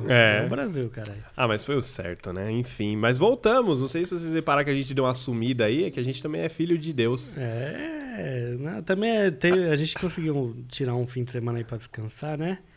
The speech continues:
Speaker 1: Isso.
Speaker 2: Esquecemos, não, não vou falar que esquecemos de gravar um episódio. <laughs>
Speaker 1: É.
Speaker 2: Mas, é, não, a gente acabou não tendo um problema pra gravar o último episódio, não rolou. E aí, tamo saindo hoje, essa semana.
Speaker 1: Mas voltamos. Voltamos
Speaker 2: Voltamos.
Speaker 1: pra mais um episódio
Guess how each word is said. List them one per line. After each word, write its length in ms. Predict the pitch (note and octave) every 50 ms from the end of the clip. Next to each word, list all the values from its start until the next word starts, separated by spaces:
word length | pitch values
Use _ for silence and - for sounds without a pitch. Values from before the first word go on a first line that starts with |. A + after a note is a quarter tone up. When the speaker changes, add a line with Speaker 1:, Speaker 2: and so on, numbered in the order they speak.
| _ -
Speaker 1:
Isso. 320 | F#3 G3+ G#3 G#2 G#2 - B2
Speaker 2:
Esquecemos, 600 | - - - C3+ B2+ - - D3+ D3+ D3 C#3 B2+
não, 120 | C3 D3 D3
não 220 | C#3+ C#3+ C#3+ C#3+
vou 100 | D3 E3+
falar 220 | E3 - D3+ C#3+ C3
que 80 | - B2
esquecemos 680 | - - - C3+ B2 B2+ - C3 B2+ B2 B2 A#2+ A2+
de 80 | A#2+ A#2+
gravar 320 | A#2+ A#2 A2+ A2 A2 A2
um 120 | A2+ A2+ A2
episódio. 600 | G#2+ - A#2 A2 A2 A2 B2+ D3+ E3 D#3+ - -
<laughs> 60 | - B3+ - - E4+ - - - C#4 - G#2 - A#3+ C4 -
Speaker 1:
É. 200 | A2+ A#2+ A#2+ A#2+
Speaker 2:
Mas, 260 | C3+ C#3 C#3 C3+ C#3
é, 320 | D#3+ D3+ D3 C#3 C3 C3
não, 200 | C3 C#3 D3 C#3 C3
a 80 | B2+
gente 160 | B2 B2 B2 -
acabou 380 | - D3 C3+ B2 B2+ B2+ C3+ B2+
não 280 | B2 C3 C3+ C3 B2 B2
tendo 220 | - B2+ B2+ C3+
um 60 | C3+ B2
problema 440 | B2 B2+ B2 A2+ A#2+ A#2+ B2 A#2+ A2+
pra 140 | A#2 A#2+ A2
gravar 260 | A#2 A2+ A2+ A2 A2+
o 20 | A2+
último 220 | A2+ - - A#2
episódio, 520 | G#2+ B2 A#2 G#2+ G#2+ A2 A#2+ C3 C3 B2+
não 80 | B2 A#2+
rolou. 440 | A#2 A2+ A2+ A2+ A2+ A#2+ D3+ F#3+ - - - - - - - - - - - - _ _
E 80 | - C#4+
aí, 140 | D#4 C#4+ C#4
tamo 400 | - D4 C4+ C#4 C#4 D4 D4+ D4+ - _ - -
saindo 600 | - - - - - - A#3+ A3+ A3 A#3+ B3+ C4 B3+
hoje, 240 | G#3 G#3 G#3+ F3+ D#3
essa 160 | D3+ - F#3+
semana. 540 | F3 - F#3+ E3+ D#3 D#3+ F3 F3+ E3+ D#3 D#3+ C#3
Speaker 1:
Mas 240 | A2 A#2+ C3 C3 A#2
voltamos. 640 | E3 G#3 G#3+ - E3 C#3 A2 G2+ F#2 F2+ - -
Voltamos 400 | - G2+ G#2 G#2 B2 A#2 B2 D3
Speaker 2:
Voltamos. 160 | E3 F3+ E3+
Speaker 1:
pra 140 | F3+ D#3 C#3
mais 200 | C#3 C#3+ D3 D3
um 40 | D#3
episódio 760 | D#3 D3+ D#3 C#3 A#2 A#2 A#2 B2+ C#3+ D#3 F3 E3+ F3+ F#3 E3+